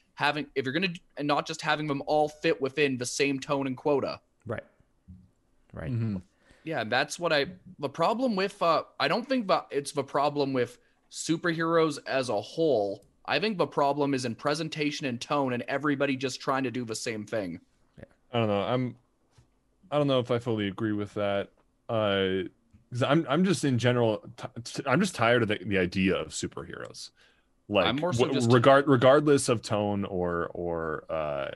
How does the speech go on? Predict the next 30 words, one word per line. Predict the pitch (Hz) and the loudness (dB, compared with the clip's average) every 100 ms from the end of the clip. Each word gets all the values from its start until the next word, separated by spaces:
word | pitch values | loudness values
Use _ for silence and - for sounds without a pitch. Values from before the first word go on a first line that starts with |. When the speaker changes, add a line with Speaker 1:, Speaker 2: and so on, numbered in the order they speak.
| - | -10
Speaker 3:
or | 80 73 67 64 - _ _ - | -8 -6 -6 -10 -14 _ _ -14
setting | - 95 87 85 | -2 -2 -2 -6
or | 85 | -4
anything | 85 87 82 | -6 -6 -10
like | 82 | -8
that. | 80 78 82 | -2 -2 -2
I'm | |
just | 113 120 | -4 -4
kinda | 113 | -4
done | 98 98 92 | -2 -2 -4
with | 87 | -4
superheroes | 87 - 80 76 76 | -8 -8 -8 -6 -8
for | - | -10
now. | 73 73 87 _ 113 | -10 -10 -12 _ -10
Speaker 2:
Yeah. | 98 98 - | -10 -10 -12
Speaker 1:
And | 101 | -12
I'm | 123 | -8
just | 131 | 0
Speaker 3:
Like, | 90 | 2
I | 95 | 4
Speaker 1:
burnt | 104 113 113 | 2 -2 -6
out | 98 101 | -6 -4
on, | 95 90 - - | -4 -6 -14 -14
I'm | 98 | -10
just | 110 104 | -10 -10
burnt | - 101 101 | -6 -6 -4
out | 92 92 | -4 -4
on | 87 | -4
blockbuster | 85 98 87 - 92 - 87 | -4 -4 -6 -6 -8 -8 -12
filmmaking | - 90 87 80 - 82 | -8 -6 -6 -10 -10 -12